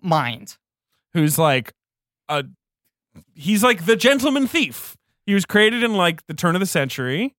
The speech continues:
Speaker 2: And, you know, he's got, like, a hat and a monocle.
Speaker 1: You're going
Speaker 2: And he's
Speaker 1: way
Speaker 2: like, "Oh, ho, ho, I steal your thing."
Speaker 1: David, you're going way too fast. There's a bunch of stuff I wanna talk about here, okay? First of all, I love that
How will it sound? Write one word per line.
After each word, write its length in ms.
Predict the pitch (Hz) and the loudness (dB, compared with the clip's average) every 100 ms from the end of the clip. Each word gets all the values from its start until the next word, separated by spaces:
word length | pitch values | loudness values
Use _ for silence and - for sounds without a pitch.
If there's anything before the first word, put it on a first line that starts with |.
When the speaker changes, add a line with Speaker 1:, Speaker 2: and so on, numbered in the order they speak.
| _ _ _ _ | _ _ _ _
Speaker 2:
And, 120 | - 277 | -12 -6
you 60 | 415 | -2
know, 100 | 254 | -2
he's 120 | 302 | 0
got, 100 | 269 | -2
like, 120 | 262 | 0
a 80 | 247 | 0
hat 560 | 190 196 247 - - 262 | 0 0 0 -2 -8 -4
and 100 | 208 | 0
a 40 | |
monocle. 680 | 185 170 175 185 233 359 381 | 4 4 2 2 2 2 0
Speaker 1:
You're 120 | 170 202 | 0 2
going 200 | 240 185 | 4 4
Speaker 2:
And 80 | |
he's 80 | 202 | 4
Speaker 1:
way 80 | 190 | 6
Speaker 2:
like, 160 | 208 - | 4 4
"Oh, 120 | 190 | 2
ho, 180 | 196 185 | 4 2
ho, 240 | 175 339 277 | 4 6 6
I 180 | 180 175 | 4 2
steal 320 | - 277 247 | 0 2 4
your 160 | 220 | 2
thing." 480 | 208 349 381 208 165 | 2 4 4 2 0
Speaker 1:
David, 300 | 143 180 185 | 2 2 0
you're 100 | 170 | 0
going 300 | 165 170 143 - | 0 0 -2 -6
way 280 | 123 131 120 | -2 -2 -2
too 180 | - | -6
fast. 360 | 120 110 123 - | -10 -6 -6 -4
There's 160 | 160 160 | 0 0
a 40 | |
bunch 260 | 147 170 - | 2 0 0
of 60 | 165 | -2
stuff 200 | 147 151 | -2 0
I 60 | |
wanna 200 | 131 123 | 0 -2
talk 240 | 117 120 113 | -2 -4 -4
about 180 | 113 117 | -6 -6
here, 200 | 117 117 | -6 -6
okay? 320 | - 175 185 _ _ _ | -2 -2 -4 _ _ _
First 360 | - 240 208 170 | 0 2 2 0
of 80 | |
all, 200 | 113 - - 359 - _ _ _ | -4 -10 -12 -14 -14 _ _ _
I 160 | 214 330 | 2 2
love 340 | 262 226 202 | 4 2 4
that 300 | 175 156 147 | 2 0 0